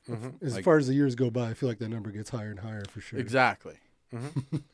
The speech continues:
Speaker 3: So
Speaker 2: 'Cause people are not living for tomorrow anymore either. More people are just living for today.
Speaker 1: Mm-hmm.
Speaker 2: They're not looking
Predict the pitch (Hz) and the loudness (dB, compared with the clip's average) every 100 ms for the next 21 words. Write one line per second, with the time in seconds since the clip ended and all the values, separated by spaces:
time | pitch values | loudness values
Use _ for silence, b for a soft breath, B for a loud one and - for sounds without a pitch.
0 | _ _ _ _ _ - - 147 143 135 | _ _ _ _ _ -16 2 6 10 10
1 | 127 117 110 _ _ _ _ _ _ _ | 8 6 0 _ _ _ _ _ _ _
2 | _ _ _ _ _ - - 165 139 131 | _ _ _ _ _ -6 2 4 4 4
3 | 135 139 127 165 156 127 - 117 - 120 | 2 0 4 6 6 2 0 -2 -2 -4
4 | 117 117 120 113 110 110 123 104 104 101 | -2 -2 -2 -4 -6 -4 -2 -2 -6 -4
5 | 127 139 127 117 110 110 104 120 117 104 | -2 0 -2 -2 -4 -6 -4 -2 -2 -4
6 | 110 98 104 101 95 104 - _ _ 143 | -8 -8 -10 -10 -12 -14 -18 _ _ -14
7 | 131 170 _ _ _ 120 120 113 120 127 | -14 -16 _ _ _ -6 -4 -4 -6 -4
8 | 113 107 | -4 -6